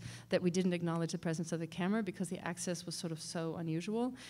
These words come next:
and sort of like, "How is there a camera here?" So we realized that we were taking the viewer outside of the story by not acknowledging the, the presence, my presence. So he then changed and put my voice in, a few things.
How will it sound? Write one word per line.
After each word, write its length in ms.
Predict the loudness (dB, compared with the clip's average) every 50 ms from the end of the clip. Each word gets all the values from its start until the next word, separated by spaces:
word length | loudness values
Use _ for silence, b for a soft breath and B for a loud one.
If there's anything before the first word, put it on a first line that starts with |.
| B B B
and 180 | -2 -2 0
sort 200 | -2 -4 -4 -4
of 80 | -4 -4
like, 120 | -6 -6
"How 200 | -4 -2 0 0
is 100 | 0 2
there 80 | 0 -2
a 40 | 0
camera 300 | 0 2 2 4 4 4
here?" 140 | 4 2
So 180 | 2 2 0 2
we 180 | 2 2 2 2
realized 460 | 2 2 4 4 4 4 2 2 0
that 100 | -2 0
we 120 | 2 0 2
were 220 | 2 2 2 2
taking 500 | 0 -2 0 0 0 0 2 0 2 2
the 80 | 2 0
viewer 280 | 0 0 0 0 2
outside 400 | 0 0 -2 -2 -2 -2 0 0
of 80 | 0 0
the 80 | -2
story 300 | -4 -4 -2 -2 -2 0
by 120 | 0 0 0
not 260 | 0 2 0 0 -2
acknowledging 640 | -2 -4 -2 -2 -2 -2 -4 -4 -4 -4 -4 -4 -4 B B B B B B B B 2
the, 340 | 4 4 6 6 4 2 0
the 60 | -2
presence, 420 | 0 2 2 4 4 2 -2 -2 -2
my 100 | -2 -2
presence. 360 | 0 0 0 0 0 0 2
So 100 | 2 2
he 220 | 2 4 2 4
then 200 | 4 4 2 2
changed 460 | 2 2 2 4 4 4 2 2 0 -2
and 100 | -4 -4
put 140 | -4 -4
my 100 | -4 -4
voice 340 | 0 2 4 4 4 4 2
in, 120 | 2 2 2
a 60 | 0
few 160 | 0 -4 -6
things. 360 | -4 -4 -6 -6 -6 -8 -12